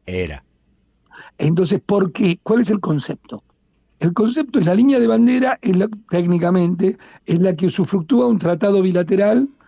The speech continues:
Speaker 2: en función de la Convención, Convención de Chicago. Es decir, el Estado se hace de rutas,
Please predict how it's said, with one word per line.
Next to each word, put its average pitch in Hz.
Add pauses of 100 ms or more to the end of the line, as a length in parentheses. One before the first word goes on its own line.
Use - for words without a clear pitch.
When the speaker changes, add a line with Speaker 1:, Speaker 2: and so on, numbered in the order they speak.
(220)
Speaker 2:
en 175
función 190
de 202
la 190
Convención, 180 (160)
Convención 170
de 170
Chicago. 120
Es 147
decir, 147 (360)
el 170
Estado 220
se 208
hace 226
de 254
rutas, 285